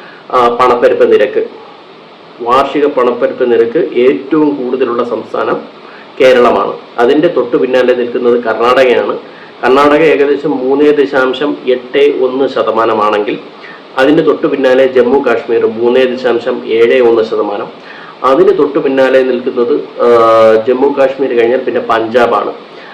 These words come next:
പഞ്ചാബ് ഏകദേശം, ആ, മൂന്ന് ദശാംശം അഞ്ച് ഒന്ന്,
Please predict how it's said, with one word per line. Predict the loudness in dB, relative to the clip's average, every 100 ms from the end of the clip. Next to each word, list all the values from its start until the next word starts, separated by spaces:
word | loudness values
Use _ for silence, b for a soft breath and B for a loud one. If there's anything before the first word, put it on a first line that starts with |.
| B -2
പഞ്ചാബ് | 0 2 4 4 2 0
ഏകദേശം, | 2 2 4 2 0 -2 -4 -6 -4
ആ, | 0 2 2
മൂന്ന് | 2 2 2
ദശാംശം | 0 -2 -2 -2 -4 -4
അഞ്ച് | -4 -4 -2
ഒന്ന്, | 0 0 -2